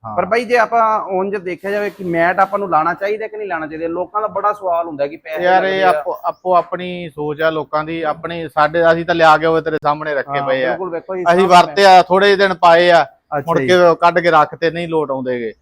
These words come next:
Speaker 2: ਨਹੀਂ ਲੋਟ
Speaker 1: ਐਂ
Speaker 2: ਆਉਂਦੇ।
Speaker 1: ਭਕਾਈ ਜੀ ਬਣੀ ਰਹਿੰਦੀ ਆ, ਚੱਕ ਲੋ, ਧਰ ਲੋ, ਸਫਾਈ ਕਰ ਲੋ,
Speaker 2: ਅੱਛਾ।
Speaker 1: ਦੁੱਗਣਾ ਤਿੱਗਣਾ ਹੀ ਕੰਮ ਬਣ ਜਾਂਦਾ।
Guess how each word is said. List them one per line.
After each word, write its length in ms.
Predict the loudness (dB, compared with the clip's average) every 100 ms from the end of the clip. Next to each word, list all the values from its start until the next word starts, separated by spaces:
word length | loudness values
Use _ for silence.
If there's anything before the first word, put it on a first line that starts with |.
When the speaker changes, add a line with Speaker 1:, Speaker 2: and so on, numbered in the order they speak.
| -10
Speaker 2:
ਨਹੀਂ 160 | -8
ਲੋਟ 140 | -4 -2
Speaker 1:
ਐਂ 40 |
Speaker 2:
ਆਉਂਦੇ। 240 | -2 -2
Speaker 1:
ਭਕਾਈ 260 | 0 0 0
ਜੀ 120 | -4
ਬਣੀ 240 | -4 -4 -4
ਰਹਿੰਦੀ 320 | -6 -4 0
ਆ, 220 | 0 0
ਚੱਕ 380 | -2 0 0 0
ਲੋ, 140 | -2
ਧਰ 220 | 2 0
ਲੋ, 160 | 0 -4
ਸਫਾਈ 340 | -4 -4 -4
ਕਰ 200 | 0 -2
ਲੋ, 320 | 0 -4 -4 -8 _ _ _
Speaker 2:
ਅੱਛਾ। 120 | -6 -4
Speaker 1:
ਦੁੱਗਣਾ 360 | -2 0 2
ਤਿੱਗਣਾ 340 | 0 -2 0 0
ਹੀ 60 |
ਕੰਮ 220 | 2 0
ਬਣ 180 | 0 -2
ਜਾਂਦਾ। 380 | -2 -4 -6 -8